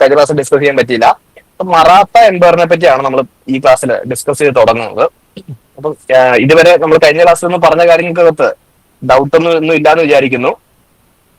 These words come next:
കഴിഞ്ഞ ക്ലാസ് കണ്ടിട്ടില്ലാത്ത ആരെങ്കിലും ഈ ക്ലാസ്സിന് കയറിയിട്ടുണ്ടെങ്കിൽ നിർബന്ധമായിട്ടും കഴിഞ്ഞ ക്ലാസ്സിലൂടെ കാണണം, എങ്കിലേ നിങ്ങൾക്ക് ഒരു കണക്ഷൻ കിട്ടത്തുള്ളൂ. ഓക്കെ, ഇപ്പം, ആ, മറാത്ത എംപയർ ഇപ്പം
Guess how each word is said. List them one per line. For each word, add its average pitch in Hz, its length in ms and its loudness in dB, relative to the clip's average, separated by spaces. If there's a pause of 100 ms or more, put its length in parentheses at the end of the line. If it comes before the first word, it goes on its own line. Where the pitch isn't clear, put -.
(200)
കഴിഞ്ഞ 170 240 0
ക്ലാസ് 170 320 2
കണ്ടിട്ടില്ലാത്ത 170 640 0
ആരെങ്കിലും 165 320 0
ഈ 147 60 -4
ക്ലാസ്സിന് 160 280 -2
കയറിയിട്ടുണ്ടെങ്കിൽ 139 560 -4 (120)
നിർബന്ധമായിട്ടും 160 680 0
കഴിഞ്ഞ 143 180 0
ക്ലാസ്സിലൂടെ 151 380 0
കാണണം, 120 280 2
എങ്കിലേ 113 260 -6
നിങ്ങൾക്ക് 143 180 -4
ഒരു 135 200 -2
കണക്ഷൻ 156 300 -2
കിട്ടത്തുള്ളൂ. 113 440 -2 (1160)
ഓക്കെ, 135 180 -2 (640)
ഇപ്പം, 185 200 0 (140)
ആ, 123 260 4
മറാത്ത 165 540 2
എംപയർ 143 500 0
ഇപ്പം 151 260 -10